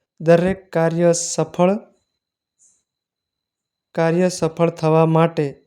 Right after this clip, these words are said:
સખત મહેનત, મહેનતની જરૂર છે.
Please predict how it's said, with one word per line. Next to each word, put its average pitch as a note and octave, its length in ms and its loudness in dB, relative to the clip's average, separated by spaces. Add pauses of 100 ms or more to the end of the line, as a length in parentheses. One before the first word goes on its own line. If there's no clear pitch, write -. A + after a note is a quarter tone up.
(440)
સખત F3 560 -4
મહેનત, D#3+ 440 2 (1120)
મહેનતની E3 580 2
જરૂર D#3 380 2
છે. - 540 0